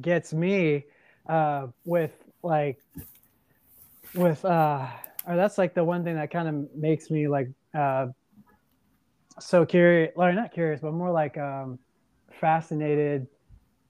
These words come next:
with, uh, with, like, uh, with people who are, um, L G B T Q, um, is, like, they're not, there's,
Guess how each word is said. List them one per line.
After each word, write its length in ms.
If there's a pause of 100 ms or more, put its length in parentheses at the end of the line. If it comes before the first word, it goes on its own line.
(160)
with, 360
uh, 420 (1300)
with, 200
like, 220
uh, 400
with 160
people 260
who 220
are, 340
um, 280
L 100
G 140
B 100
T 160
Q, 440 (300)
um, 460 (540)
is, 120
like, 220
they're 240
not, 400 (160)
there's, 240